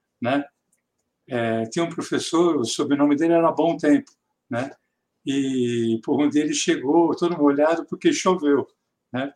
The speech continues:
E aí eu fiz uma história do bom tempo que pegou um mau tempo na rua, né? E,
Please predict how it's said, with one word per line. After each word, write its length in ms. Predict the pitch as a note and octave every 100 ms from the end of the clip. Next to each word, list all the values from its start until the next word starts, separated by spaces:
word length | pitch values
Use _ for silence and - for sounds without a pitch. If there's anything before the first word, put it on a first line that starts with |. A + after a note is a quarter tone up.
| _ - - -
E 80 | D3
aí 120 | D3
eu 80 | E3+
fiz 220 | F3 F3+
uma 160 | G3 F3+
história 480 | F3+ - F3+ G3 F#3+
do 140 | F#3+
bom 260 | F#3+ F#3 -
tempo 500 | - F3+ G3 - G3+
que 200 | - F#3
pegou 380 | F#3 F#3 F3+ F3+
um 40 |
mau 220 | F3+ F#3
tempo 340 | F#3 F#3+ F#3 F#3+
na 140 | F#3
rua, 440 | B2+ D#3 F3 A#2 - _ _ _ -
né? 200 | B2 D3+ _ _ _ _ _ _ _ _ _ -
E, 640 | B3+ A#3 A#3+ - - -